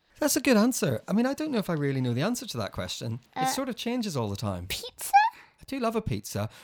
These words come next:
Speaker 1: We, oh, we had some amazing pizzas at the weekend. We had a socially distanced garden time with some friends, and they had a pizza oven. And how good were those pizzas?
Speaker 2: And it was raining.
Speaker 1: It was pouring with <laughs> rain, and we couldn't go inside, obviously, because of lockdown, but it was amazing. So pizza's up there.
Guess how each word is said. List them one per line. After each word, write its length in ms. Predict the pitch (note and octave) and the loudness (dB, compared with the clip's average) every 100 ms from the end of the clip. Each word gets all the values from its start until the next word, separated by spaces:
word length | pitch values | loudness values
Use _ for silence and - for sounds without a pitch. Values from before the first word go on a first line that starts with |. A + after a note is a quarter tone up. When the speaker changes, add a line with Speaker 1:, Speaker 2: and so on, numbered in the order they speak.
| - | -6
Speaker 1:
We, 180 | G#3 A3 - | -4 -2 2
oh, 220 | G3+ B2+ | 4 4
we 120 | D3 | 2
had 120 | D#3+ | -2
some 140 | D#3 C3+ | 0 2
amazing 560 | D3+ G3 A3 A3 G3 | 2 2 2 0 -2
pizzas 340 | - F3+ E3 C3+ | -2 -2 -2 -4
at 80 | |
the 60 | C#3 | -2
weekend. 320 | C3+ C3 G2 | -2 -2 -2
We 100 | A2 | 0
had 140 | A2+ A#2+ | 0 -2
a 40 | |
socially 480 | - E3+ F3 F3 D#3+ | 0 -2 0 0 0
distanced 720 | D3+ C#3+ - B2+ - - C3+ | 0 -2 0 0 -2 -10 0
garden 520 | B2 B2 A#2+ F#2+ F2 - | 2 4 2 -2 -6 -6
time 400 | A#2 F#2+ E2 F2+ | -2 -2 -2 -6
with 140 | A2+ A2 | -4 -2
some 180 | A2 | -2
friends, 560 | G2+ B2 A2 E2+ D#2+ - - - - | 2 4 4 2 -6 -10 -14 -20 -2
and 100 | A2 | 2
they 80 | B2+ | 4
had 140 | C3 | 4
a 60 | A#2 | 2
pizza 360 | - C#3 - B2+ | 2 -2 0 -2
oven. 340 | G#2+ F2+ F2 - _ _ _ _ - | -2 -4 -12 -16 _ _ _ _ 0
And 160 | A#2+ | 0
how 240 | B2 E3+ F3+ | 2 2 2
good 160 | D#3 | 2
were 80 | B2+ | 2
those 160 | A2+ G2+ | 0 0
pizzas? 440 | G2 F#2 E2+ - - | -2 -4 -8 -8 -6
Speaker 2:
And 180 | C4 | -4
it 80 | C4 | -4
was 160 | C4 B3 | -4 -4
raining. 640 | B3+ A#3 B3 A#3+ B3 C4+ | -4 -2 -4 -4 -4 2
Speaker 1:
It 80 | C3+ | 4
was 140 | C#3 | 4
pouring 360 | - G3 F#3+ D3 | 2 8 10 12
with 180 | D#3 D3+ | 10 8
<laughs> 140 | C#3+ | 8
rain, 120 | C#3+ B2 | 8 8
and 60 | A#2+ | 6
we 60 | |
couldn't 240 | B2 D#3+ D3 | 4 4 4
go 120 | C3+ | 4
inside, 400 | B2+ - B2 A#2+ | 2 4 4 4
obviously, 280 | G#2 A2 A2+ | 2 0 -2
because 220 | A2 A2 | 0 2
of 80 | A2+ | 4
lockdown, 340 | A2+ A2 F#2+ | 4 4 2
but 120 | G2 | 2
it 100 | C3 | 2
was 100 | A#2+ A#2 | 2 4
amazing. 360 | A#2+ A#2 G#2 | 6 6 4
So 100 | F#2 | 0
pizza's 340 | B2+ G#3 A3 F#3+ | 2 2 2 0
up 100 | - | 0
there. 140 | A2+ | 0